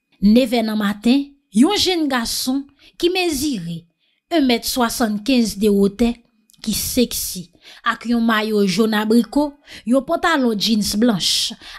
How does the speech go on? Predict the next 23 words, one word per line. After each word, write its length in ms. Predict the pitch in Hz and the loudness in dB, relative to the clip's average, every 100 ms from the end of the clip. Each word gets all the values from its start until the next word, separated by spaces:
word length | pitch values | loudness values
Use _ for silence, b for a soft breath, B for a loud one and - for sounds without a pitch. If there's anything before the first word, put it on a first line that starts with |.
| - | -4
ak 220 | 240 - | -4 0
yon 80 | 247 214 | 0 2
valise 480 | 226 208 208 - 220 | 2 2 0 0 2
noire, 300 | 226 240 240 _ _ _ | 2 2 -2 _ _ _
qui 120 | - 240 | -2 0
gen 200 | 247 240 | 0 0
couleur 380 | 240 233 214 196 | 2 4 4 0
vert 400 | 156 214 226 214 - - | 0 2 2 0 -6 -2
et 140 | 269 | 2
mauve. 600 | 196 190 202 180 147 - _ _ | 6 6 4 0 -6 -14 _ _
Tombé 380 | - 302 269 339 311 | 0 2 2 0 0
en 80 | 269 | 2
bas, 220 | 226 208 | 2 2
mais 120 | 208 | 2
la 200 | 214 196 | 0 -2
police. 580 | 190 185 165 156 - - B B | -2 -4 -4 -6 -8 -8 B B
L'aime 280 | 202 226 226 | 0 2 2
dou 140 | 214 | 0
sa, 460 | 208 - 233 254 277 B B | -2 0 0 0 -2 B B
monsieur 280 | 269 311 403 403 | 0 2 0 -2
passe 260 | 370 - | -2 0
mauvais 400 | 254 226 196 233 | 2 2 2 2
moment, 400 | 220 202 180 170 | 2 2 0 -4